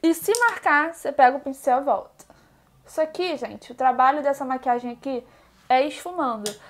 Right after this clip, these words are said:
Não tem trabalho de monte de sombras, transição, é só esfumado, então não tem segredo, né?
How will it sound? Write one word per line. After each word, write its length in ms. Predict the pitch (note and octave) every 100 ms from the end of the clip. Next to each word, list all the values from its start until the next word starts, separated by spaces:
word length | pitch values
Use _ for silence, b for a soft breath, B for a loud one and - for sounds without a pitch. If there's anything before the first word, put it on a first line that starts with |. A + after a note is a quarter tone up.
| B
Não 260 | A#3+ D#4 G#4+
tem 260 | - F4+ G4
trabalho 520 | G4 E4 C#4+ D#4+ D#4+
de 360 | C#4+ D#4 D#4 C4+
monte 420 | C4+ D4 F4 -
de 100 | C#4+
sombras, 760 | D4 C4+ C#4 D4 C#4 B3+ B3+ B3+
transição, 840 | C#4+ C#4 C4+ - B3+ C4 C#4 B3+
é 60 |
só 280 | C4 - D#4+
esfumado, 640 | F4 - G4 E4+ B3+ A#3+ B3
então 460 | B3+ C4 C4 C#4+ - _ _ _
não 140 | C4+ C4
tem 140 | C#4
segredo, 600 | - E4 C4+ G#3+ G3+ G3
né? 260 | G#3+ C4+